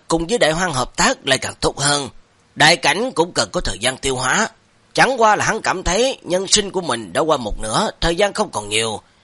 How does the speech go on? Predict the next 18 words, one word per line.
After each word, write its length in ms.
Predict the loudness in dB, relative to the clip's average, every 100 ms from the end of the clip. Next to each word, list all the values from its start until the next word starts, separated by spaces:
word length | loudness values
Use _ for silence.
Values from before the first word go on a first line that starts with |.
| _
nghĩ 220 | 2 4 4
là 100 | 2
phải 360 | 2 0 0
tăng 180 | -2 -2
tốc 180 | -2 -2
bước 140 | -6 0
chân. 200 | -2 -2 -10 -20 _ _ _ _ _ _ _ _
Ánh 180 | 2 4
mắt 200 | 4 4
của 80 | 4
hắn 400 | 4 2 -2 0
rơi 220 | 2 4
vào 100 | 2
trên 200 | 0 -2
thân 180 | 0 -2
của 100 | -4
Khương 220 | -4 -4
Tú. 320 | 0 0 0